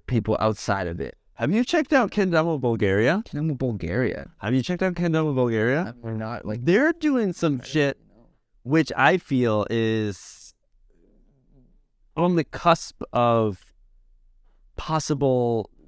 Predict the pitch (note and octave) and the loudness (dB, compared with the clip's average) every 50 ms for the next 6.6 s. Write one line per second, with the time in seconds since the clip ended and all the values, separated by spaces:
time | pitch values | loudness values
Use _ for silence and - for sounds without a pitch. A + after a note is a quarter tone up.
0 | - _ _ _ _ - - _ _ _ _ - - F#3+ G#3+ F3 D#3 G3 F3+ - | -20 _ _ _ _ -20 -20 _ _ _ _ -4 -2 0 0 0 0 -2 -2 -2
1 | - - F3+ F3+ F3 E3+ E3 D3+ D3 C#3+ C#3+ B2+ D3 C#3 C3 - A2 A#2 B2 C3+ | -4 -4 -2 -2 0 0 0 2 2 2 2 2 2 0 0 0 0 0 2 2
2 | C3+ C3+ C3 B2 A#2+ A#2 A2+ - - _ - B2 A#2+ A2+ A2 G#2+ G#2+ G#2 G2 - | 2 2 2 2 0 0 -2 -6 -8 _ -6 -2 0 0 2 2 2 2 0 0
3 | - G#2+ G#2+ G#2+ G#2 F#2 - - - A2+ G#2+ G#2 G2 G2+ G2 G2 G2 F#2+ - - | 2 2 2 4 2 2 0 -2 0 0 2 4 4 2 2 2 0 -2 -4 -4
4 | G2 F#2 G#2 G2+ - - G2+ G2 G2 G2 F#2+ G2+ G2 F#2+ - - G2+ F#2+ F#2 - | -2 0 0 0 0 0 0 0 0 2 2 0 -2 -2 -4 -2 -2 -2 -2 -2
5 | - - - _ _ - - B2+ B2 - - A#2+ A2+ G2+ - - - G#2+ G#2+ G#2 | -6 -14 -20 _ _ 0 2 2 2 2 2 0 0 0 0 0 2 4 4 4
6 | G2+ F#2+ F#2+ F#2+ F#2 - - - - B2+ F#2+ | 4 4 2 0 -2 -4 -10 -12 -10 -10 -10